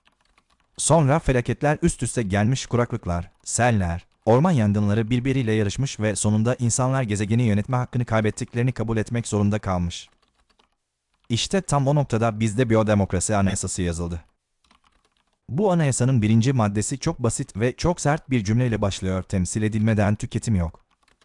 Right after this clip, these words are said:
Yani bir ekosistemi etkileyecek bir karar verilecekse önce o ekosistemin temsilcisi olan meclis "evet" demek zorunda. Biz insanlara ayrılan koltuklar toplamın sadece küçük bir kısmı ve bu yüzden kendimizi hep kalabalık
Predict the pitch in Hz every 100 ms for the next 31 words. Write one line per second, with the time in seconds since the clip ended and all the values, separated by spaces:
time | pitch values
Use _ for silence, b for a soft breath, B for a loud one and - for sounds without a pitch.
0 | _ _ _ _ _ _ _ - 101 147
1 | 202 208 139 110 - 110 - 113 113 104
2 | - 135 135 120 160 139 143 110 107 101
3 | 95 107 110 135 - 110 101 127 165 120
4 | 127 - 135 127 - 110 - 120 117 113
5 | - 123 95 - 90 107 110 110 117 113
6 | 113 - 113 107 - 87 85 82 - _
7 | _ _ _ _ _ _ _ _ _ -
8 | 110 160 143 120 117 107 101 110 113 107
9 | 117 - 95 - 113 107 - 101 117 120
10 | 123 107 104 117 - - - 143 151 120
11 | 110 120 101 95 127 156 101 110 113 98
12 | 104 113 98 82 156 - 110 95 87 87